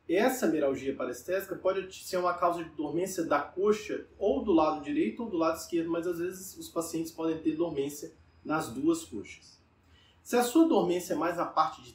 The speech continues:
trás da coxa, ou seja, mais essa próxima, embaixo da nádega, aí não é o nervo cutâneo femoral lateral, porque o nervo cutâneo femoral lateral não tem relação com essa área do nosso corpo.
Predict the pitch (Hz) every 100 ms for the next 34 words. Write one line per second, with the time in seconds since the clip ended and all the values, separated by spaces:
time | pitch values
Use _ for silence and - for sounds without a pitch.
0 | _ 165 175 165 117 110 - - 170 151
1 | - - - _ _ - - - 135 135
2 | 165 170 165 160 - 147 151 - - 131
3 | 127 165 185 - - - 107 110 131 170
4 | 151 110 110 - _ _ _ - 165 185
5 | 214 - 165 190 240 269 214 233 208 180
6 | 202 - 208 185 185 185 180 180 180 185
7 | 185 196 156 143 - 202 - 202 196 175
8 | 196 190 208 170 165 156 160 147 143 143
9 | 147 160 175 214 214 - 214 202 185 147
10 | - 170 170 165 160 185 180 190 170 165
11 | 175 160 139 131 127 127 - - 110